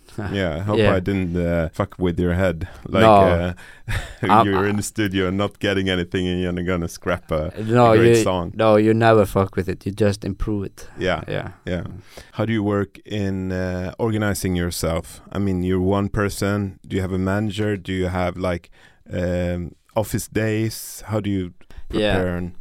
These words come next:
Speaker 1: That, that's where I'm, uh, the worst, of course.
Speaker 2: Yeah.
Speaker 1: Typical artist.
Speaker 2: Yeah.
Speaker 1: Um, I had management in Iceland, but they had a lot of artists, um, popular artists as well, so it wasn't that focused on me.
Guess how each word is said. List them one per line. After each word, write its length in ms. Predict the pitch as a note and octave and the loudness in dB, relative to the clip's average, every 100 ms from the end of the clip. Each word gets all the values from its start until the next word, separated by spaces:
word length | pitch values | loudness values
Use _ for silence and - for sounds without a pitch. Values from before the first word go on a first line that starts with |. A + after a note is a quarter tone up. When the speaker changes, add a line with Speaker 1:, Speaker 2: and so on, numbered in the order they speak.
| - | -8
Speaker 1:
That, 200 | A#2+ B2 | -4 -2
that's 240 | A#2+ C3 - | 0 -2 2
where 160 | C3 | 2
I'm, 260 | A#2+ A2+ A#2 | 4 2 0
uh, 420 | A2+ G#2+ A2 G#2+ | 0 0 0 0
the 480 | G#2 G#2 G2 G2 F#2 - | -2 0 0 2 0 -4
worst, 500 | F#2+ F#2 - - - - | -6 -6 -8 -12 -16 -18
of 100 | - | -14
course. 340 | - F2 - - | -10 -10 -10 -8
Speaker 2:
Yeah. 140 | - F#2 | -2 -2
Speaker 1:
Typical 320 | E2+ F#2+ F#2+ | -2 -6 -4
artist. 460 | F#2+ - G2+ - - - | -4 -4 -8 -8 -10 -8
Speaker 2:
Yeah. 180 | F2+ F2 | -8 -6
Speaker 1:
Um, 460 | F#2+ G2 G2 F#2+ - _ - - - - - | -4 -2 0 -2 -6 _ -20 -20 -20 -20 -6
I 100 | G#2+ | -4
had 300 | A2 C3 B2+ | 2 2 4
management 640 | A#2 A#2+ A2 A#2+ A2 G#2 - - | 0 0 -2 -4 -6 -8 -16 -8
in 200 | A#2 A2 | -8 -2
Iceland, 640 | G#2 A2+ - G#2+ G2+ G2+ _ | -2 -2 -4 -6 -8 -8 _
but 200 | - F#2+ | -10 -4
they 120 | A2 | -2
had 280 | G#2 G#2 G2+ - - - - - - | 0 2 0 -4 -20 -20 -20 -20 -8
a 80 | F#2+ | -4
lot 340 | A2 A2 G#2+ | -2 -2 -4
of 80 | G2+ | -6
artists, 840 | - G2+ - G2+ - - - - - - | -6 -6 -10 -12 -10 -10 -12 -14 -14 -12
um, 480 | F2 E2+ E2+ F#2 - | -8 -6 -6 -8 -10
popular 400 | - G2+ - G2 G2+ | -4 -4 -4 -8 -6
artists 520 | F#2+ - G2 - - - - | -8 -10 -10 -10 -12 -20 -16
as 180 | - F2+ | -12 -10
well, 240 | G2 F#2 F#2+ | -6 -8 -8
so 380 | - F#2+ F2 - - _ _ | -6 -4 -4 -8 -20 _ _
it 100 | - | -8
wasn't 320 | A2 A#2 A2+ G#2 | -2 -2 -2 -2
that 160 | G#2+ - | -4 -2
focused 480 | G#2+ A2 A2+ - G#2+ | -2 -2 -4 -6 -6
on 160 | G2+ | -4
me. 200 | G#2 A2 | -2 -4